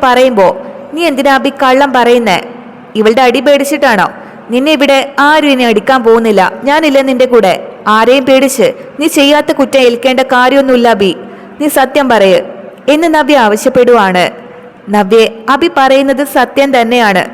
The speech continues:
കുട്ടിയുടെ അച്ഛൻ ആദർശേട്ടനൊന്നുമല്ല, നിന്റെ ഭർത്താവ് അബി തന്നെയാണ്." അവൻ നിന്നെ ചീറ്റ് ചെയ്തോണ്ടിരിക്കുവാണ്. ഞാനിനി ഇത് പറഞ്ഞില്ലെങ്കിൽ അവൻ നിന്നെയും കൊല്ലാൻ നോക്കും. ഇവൻ കാരണം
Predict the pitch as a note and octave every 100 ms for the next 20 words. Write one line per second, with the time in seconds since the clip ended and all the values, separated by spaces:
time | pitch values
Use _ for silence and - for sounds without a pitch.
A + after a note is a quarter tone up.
0 | - - - - - - - A3+ F#3 A3
1 | A#3+ A3+ C4+ B3 - A3 A3 A3 A#3+ C4+
2 | C4+ C#4 C#4 A#3+ F#3+ F3+ - - - -
3 | - D4 D#4 C#4 A#3+ - A#3 A#3 G#3+ G#3
4 | A#3+ F#3+ G#3 G3 F3 - - - - -
5 | - - - G3+ G#3+ G#3+ A3 G3+ G#3+ B3+
6 | A3+ B3+ C4 C#4 C4+ B3 B3 C4 G#3 F3
7 | - - - - A3 G#3 A3+ A#3 A#3+ A#3
8 | - - C#4 E4+ C#4+ B3+ B3 B3+ A#3+ A3+
9 | F3+ - - - - C#4+ D4+ C#4 C#4 C4+
10 | C4 B3+ A#3 B3 A#3+ F#3+ - F#3 - -
11 | - A3+ A#3 C#4+ C#4 C4+ C4 G3